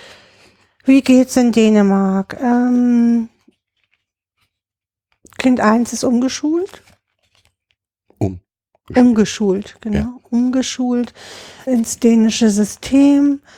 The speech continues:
Speaker 1: Das macht ganz viel Sinn. Und,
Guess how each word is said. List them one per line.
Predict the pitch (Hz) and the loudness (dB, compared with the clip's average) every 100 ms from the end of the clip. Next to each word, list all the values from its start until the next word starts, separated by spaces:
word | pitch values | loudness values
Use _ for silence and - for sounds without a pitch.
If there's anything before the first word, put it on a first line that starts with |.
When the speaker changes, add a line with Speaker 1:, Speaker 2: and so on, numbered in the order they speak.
| - _ _ _ _ _ _ _ _ _ _ _ _ | -20 _ _ _ _ _ _ _ _ _ _ _ _
Speaker 1:
Das | - 202 - | -4 -2 0
macht | 208 - | -2 -2
ganz | 214 208 202 | -2 -2 -2
viel | - 240 | -2 0
Sinn. | 226 214 247 262 269 277 - _ | 2 2 2 0 -2 -6 -12 _
Und, | 240 233 226 214 | -2 0 0 -2